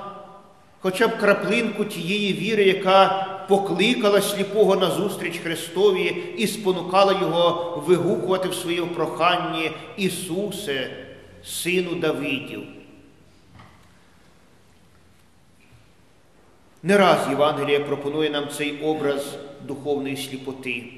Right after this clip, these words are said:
Не випадково так часто розповідають євангелисти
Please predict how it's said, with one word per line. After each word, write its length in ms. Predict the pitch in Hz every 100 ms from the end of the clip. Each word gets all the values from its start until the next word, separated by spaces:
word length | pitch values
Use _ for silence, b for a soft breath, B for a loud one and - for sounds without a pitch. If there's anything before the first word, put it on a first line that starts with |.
| - -
Не 160 | 170 214
випадково 560 | 208 202 - 214 202
так 300 | 196 160 -
часто 640 | 180 185 - - 165 156 B B
розповідають 720 | 170 175 170 160 160 180 175
євангелисти 920 | 170 165 151 160 170 170 160 156 -